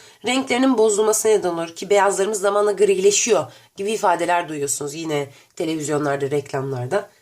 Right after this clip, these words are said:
Sebebi yine sert sulardır. Isıtma sistemlerinde boruların içerisinde birikerek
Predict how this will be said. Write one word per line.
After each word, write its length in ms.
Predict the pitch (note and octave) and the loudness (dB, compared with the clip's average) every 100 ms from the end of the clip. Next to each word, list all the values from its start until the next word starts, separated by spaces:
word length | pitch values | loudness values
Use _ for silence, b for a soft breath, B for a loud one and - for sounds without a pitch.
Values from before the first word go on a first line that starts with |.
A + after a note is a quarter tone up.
| B | B
Sebebi 420 | - A#3 G3+ F#3+ | -4 0 2 2
yine 360 | F#3 F#3 E3+ F3+ B - | 0 0 -2 -6 B -12
sert 360 | - F3+ - | -6 -6 -6
sulardır. 580 | - C#3+ C3 C3+ F3+ - b b b b b | -12 -10 -8 -8 -10 -12 b b b b b
Isıtma 320 | - E4 F#4 | -6 0 0
sistemlerinde 840 | - - - B3 A3 F3+ F3+ G3+ | 0 -2 -2 0 0 0 -2 -4
boruların 360 | A3+ C4 A#3 A3 | -4 0 0 0
içerisinde 540 | B3 A#3 F3+ F#3 F3+ | 0 -2 0 -2 -4
birikerek 520 | B3 G#3+ F3 E3 A3 | -2 -2 -2 -4 -4